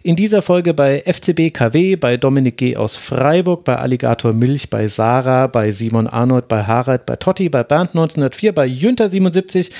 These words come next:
beim Hertha Carsten und bei Toni Holiday.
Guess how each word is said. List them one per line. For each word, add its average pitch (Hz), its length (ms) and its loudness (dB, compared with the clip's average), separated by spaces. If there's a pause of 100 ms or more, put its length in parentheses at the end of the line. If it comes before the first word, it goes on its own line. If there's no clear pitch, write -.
(240)
beim 131 300 0
Hertha 151 320 0
Carsten 147 380 -2
und 196 200 0
bei 139 160 0
Toni 117 320 0
Holiday. 190 600 0